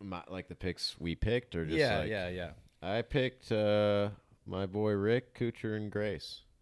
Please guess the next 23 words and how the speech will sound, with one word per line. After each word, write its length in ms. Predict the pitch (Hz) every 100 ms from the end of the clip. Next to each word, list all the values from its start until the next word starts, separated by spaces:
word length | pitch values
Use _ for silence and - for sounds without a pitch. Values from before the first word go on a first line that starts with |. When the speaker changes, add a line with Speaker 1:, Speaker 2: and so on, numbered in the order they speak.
| -
Speaker 2:
Besides 460 | 131 127 151 165 160
the 60 | 160
fact 300 | 139 135 127
that 60 |
you 100 | 117
just 100 | 113
have, 220 | 117 101
like, 100 | 101 92
infatuation 960 | 90 98 92 101 92 85 - 85 82
with 280 | 90 82 -
Rick, 220 | 90 78 -
what 360 | 87 98 95 _ - - -
parts 280 | - 127 -
of 60 |
his 140 | 107 95
game 340 | 101 98 92
do 60 | 87
you 100 | 90
think 220 | - 107
Speaker 1:
Um, 260 | 139 139 139
Speaker 2:
lend 180 | -
himself 460 | 85 82 95 82 -
to? 280 | - 87 82